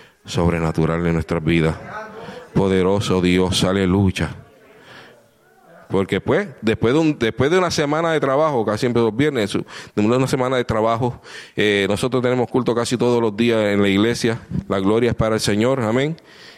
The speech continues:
Y después el viernes es nuestro día libre, pero estábamos cansados y explotados. "No, como quiera, vamos a subir". Y nos llevamos tremenda bendición. Poderoso Dios, aleluya. Mi alma adora al Señor. Es que el desánimo es una herramienta que, tan útil para Satanás.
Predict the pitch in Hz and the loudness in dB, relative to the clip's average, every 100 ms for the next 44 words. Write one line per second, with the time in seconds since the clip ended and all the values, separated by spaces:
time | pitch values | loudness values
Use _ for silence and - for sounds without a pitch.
0 | - 107 110 98 113 107 104 123 151 151 | -4 0 0 0 0 0 0 2 0 0
1 | 143 - 135 139 143 160 143 117 104 120 | -2 0 2 4 4 2 2 0 0 0
2 | 135 139 127 120 135 143 127 123 123 127 | 0 -2 -2 -2 0 2 2 0 0 0
3 | 98 98 92 90 113 123 107 98 104 107 | 0 0 0 0 0 0 0 0 0 0
4 | 95 95 101 - - - - - _ _ | 2 2 2 -2 -20 -20 -20 -20 _ _
5 | _ 98 98 92 90 98 123 120 110 - | _ -2 0 2 2 2 0 -2 -6 -16
6 | _ _ _ _ - 90 95 98 101 98 | _ _ _ _ -4 0 0 0 0 2
7 | 92 - 85 85 80 85 - - - - | 0 2 2 0 -2 -10 -20 -20 -14 -14
8 | - - 95 92 95 98 - 90 90 92 | -8 -2 0 2 0 0 0 2 2 2
9 | 87 87 92 87 90 90 87 80 - - | 0 0 0 2 2 2 0 -6 -10 -20
10 | - - - - - 92 98 101 101 95 | -20 -20 -20 -20 -8 -2 0 0 0 0
11 | 98 101 92 92 104 117 139 131 120 - | 2 0 0 0 0 0 0 0 0 0
12 | 123 117 107 98 117 110 101 101 107 101 | -2 0 0 2 0 0 -2 0 0 0
13 | 101 87 82 - 113 131 143 127 110 113 | -4 -4 -6 -4 -4 0 0 0 -2 -2
14 | 104 - 101 101 107 101 | -2 -2 -4 -2 -2 -4